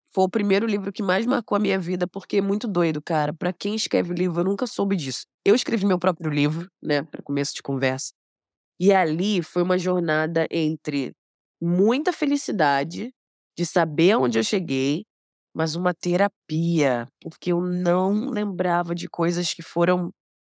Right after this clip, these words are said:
assim, bem ruins também na minha jornada e que me traumatizaram. Então, revisitar essas memórias foi muito doloroso,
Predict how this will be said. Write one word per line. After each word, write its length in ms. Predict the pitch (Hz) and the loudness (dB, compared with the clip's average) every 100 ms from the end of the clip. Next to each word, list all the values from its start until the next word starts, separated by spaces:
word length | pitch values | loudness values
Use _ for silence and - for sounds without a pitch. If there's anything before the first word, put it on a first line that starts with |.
| _ | _
assim, 480 | - - 208 180 165 | -8 -2 -2 0 -2
bem 200 | 170 233 | -2 0
ruins 440 | 320 254 214 247 | 2 2 0 -2
também 360 | - 170 147 139 | -4 0 0 0
na 100 | 101 | -2
minha 160 | 160 160 | -2 -2
jornada 640 | 160 151 135 131 151 151 - _ _ _ _ _ _ - | -4 -4 -4 -6 -6 -10 -12 _ _ _ _ _ _ -4
e 80 | 190 | 0
que 100 | 202 | 0
me 100 | 196 | 2
traumatizaram. 920 | 214 202 196 - 196 185 175 151 151 _ 190 | 2 2 0 0 2 4 4 0 -6 _ -8
Então, 320 | 180 175 180 | -2 0 2
revisitar 800 | 180 190 202 214 202 - 180 190 | 2 2 2 -2 -4 -2 0 0
essas 240 | 196 202 | -2 -4
memórias 500 | 185 170 160 165 185 | -2 0 2 0 -2
foi 140 | 170 | -4
muito 240 | 175 165 180 | -4 -4 0
doloroso, 680 | 196 233 214 160 156 156 | 0 2 2 2 0 -4